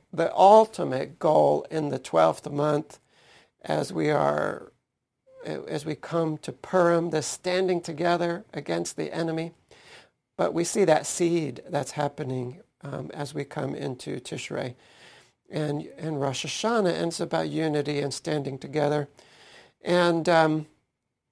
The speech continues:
as we know, um, it's a little confusing, though. Why are all these separate parts being named here? Um, we know that any body must be made up of many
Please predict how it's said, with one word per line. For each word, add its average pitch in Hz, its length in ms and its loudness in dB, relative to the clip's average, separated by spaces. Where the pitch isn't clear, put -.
as 202 200 0
we 196 100 4
know, 156 440 4
um, 170 220 0
it's - 240 -2
a 269 40 0
little 415 120 4
confusing, 156 460 2
though. 143 180 0
Why 208 180 4
are 233 60 4
all 214 100 6
these 185 140 0
separate 160 360 0
parts - 280 0
being 135 320 -4
named 131 400 -6
here? - 360 -6
Um, 156 480 0
we 196 140 2
know 262 180 4
that 202 200 6
any 196 280 2
body 165 640 4
must 175 360 0
be 165 140 0
made 151 260 2
up 147 260 2
of 156 200 -4
many 156 580 0